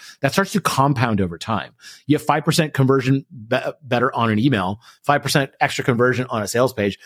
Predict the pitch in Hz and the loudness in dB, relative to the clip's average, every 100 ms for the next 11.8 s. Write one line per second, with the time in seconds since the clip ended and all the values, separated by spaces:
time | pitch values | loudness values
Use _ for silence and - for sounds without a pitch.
0 | - - 139 131 135 131 120 110 120 117 | -12 -2 0 0 0 -2 -2 -2 2 2
1 | 131 110 113 101 - 123 131 - 101 98 | 0 0 0 0 2 0 0 -2 -4 -4
2 | - - - 147 196 202 190 156 143 - | -8 -20 -4 0 2 2 0 2 0 2
3 | 135 139 120 107 104 - 117 127 120 113 | 0 2 0 0 -2 -2 0 2 4 2
4 | 113 104 _ 104 127 117 - 120 113 107 | 0 -4 _ -2 2 2 2 2 4 0
5 | - 113 107 90 92 82 85 73 67 65 | 2 2 2 0 -4 -4 -4 -10 -20 -18
6 | - 67 - _ _ - - - - 165 | -16 -16 -20 _ _ -18 -18 -12 0 0
7 | 143 - 143 202 185 160 - - 131 190 | 0 0 0 2 2 2 0 -2 0 0
8 | - 143 147 123 - _ - 156 196 202 | 0 0 2 0 -6 _ -4 0 2 2
9 | 156 135 98 110 120 127 - 139 123 104 | 2 0 0 0 2 2 2 2 2 -2
10 | 98 135 127 120 117 117 113 107 95 - | -2 0 0 0 0 0 0 0 -2 -6
11 | 107 104 95 104 95 107 120 90 | -6 -6 -4 -6 -4 -2 -2 -2